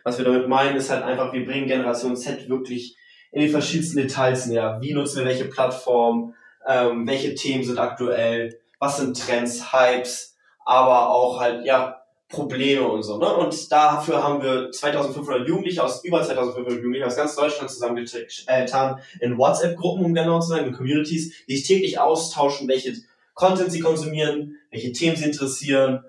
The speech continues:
ähm, welche Plattform sie wie nutzen, was auch deren Handyzeit ist zum Beispiel und halt vieles mehr. Und daraus können wir halt früh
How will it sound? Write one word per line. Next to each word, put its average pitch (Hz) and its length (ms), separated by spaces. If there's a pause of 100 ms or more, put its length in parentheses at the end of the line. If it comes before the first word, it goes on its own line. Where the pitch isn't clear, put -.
(300)
ähm, 120 640
welche 135 200
Plattform 156 320
sie 135 120
wie 139 80
nutzen, 135 380
was 131 140
auch 120 100
deren 117 200
Handyzeit 160 640
ist - 160
zum 147 100
Beispiel 135 600 (320)
und 135 160
halt 139 140
vieles 165 360
mehr. 160 220
Und 135 60
daraus 143 200
können 151 180
wir 139 80
halt 127 200
früh 165 680